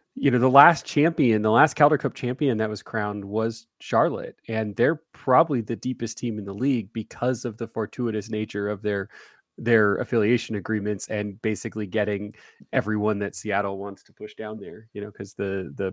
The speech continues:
Palm Desert franchise isn't in place yet, which will be next year. They'll be Seattle's A H L affiliate. Um, so you have Charlotte back, who didn't play last year.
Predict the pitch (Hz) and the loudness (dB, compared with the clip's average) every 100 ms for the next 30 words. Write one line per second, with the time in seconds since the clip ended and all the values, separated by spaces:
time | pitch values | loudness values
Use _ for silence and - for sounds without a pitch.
0 | - 107 101 101 104 101 - 107 101 104 | -4 -4 -2 -2 -2 -4 -4 -6 -2 -2
1 | 98 101 104 98 107 101 - 107 104 104 | 0 -4 -4 -4 -2 -2 0 -2 -2 -6
2 | - 107 104 110 107 101 - 104 101 101 | -8 -6 -6 -4 -6 -8 -6 -4 -2 -2
3 | 104 110 - 104 101 101 113 104 - - | -4 -4 -4 -2 -2 -2 -4 -8 -8 -12
4 | - 113 117 - - - - _ - 127 | -4 -2 -2 -8 -20 -20 -20 _ 6 8
5 | 110 - 143 139 139 120 - 139 160 143 | 8 8 10 12 12 8 4 6 8 6
6 | 127 117 117 - 127 156 185 - 185 160 | 2 0 -2 -4 0 0 0 0 2 4
7 | 107 101 - 98 107 | 2 0 -8 -12 -12